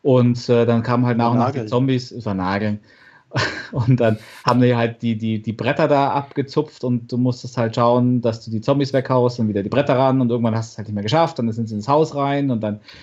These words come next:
Speaker 1: gingen halt weitere Türen auf und dann musstest du halt durchs weitere,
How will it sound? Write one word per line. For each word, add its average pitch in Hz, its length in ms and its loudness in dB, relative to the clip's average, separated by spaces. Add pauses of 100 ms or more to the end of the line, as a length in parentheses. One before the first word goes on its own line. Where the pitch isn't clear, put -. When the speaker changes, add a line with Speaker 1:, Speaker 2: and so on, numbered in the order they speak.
Speaker 1:
gingen 131 220 4
halt 120 100 2
weitere 120 300 2
Türen 156 300 2
auf 139 280 2
und 131 60 -2
dann 123 100 0
musstest 123 300 -4
du 123 80 -4
halt 117 180 -4
durchs 117 280 -8
weitere, 131 680 0